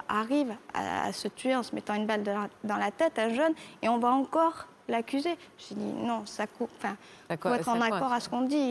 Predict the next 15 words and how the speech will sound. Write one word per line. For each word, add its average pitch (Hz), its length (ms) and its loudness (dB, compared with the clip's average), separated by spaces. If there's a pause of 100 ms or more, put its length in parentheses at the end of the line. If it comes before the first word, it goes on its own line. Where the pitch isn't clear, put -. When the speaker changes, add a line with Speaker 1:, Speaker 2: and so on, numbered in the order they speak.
(140)
Speaker 1:
Euh, 214 200 -2
si 220 280 -2
Dieu 226 180 2
est 202 480 2
amour, 220 400 0
comme 220 180 -2
on 214 60 -2
nous 220 120 0
le 214 60 0
dit, 247 100 -2 (200)
il, 208 100 -4 (200)
il 214 60 -6
tolère 247 260 0
pas 277 160 -2
ça. - 160 -2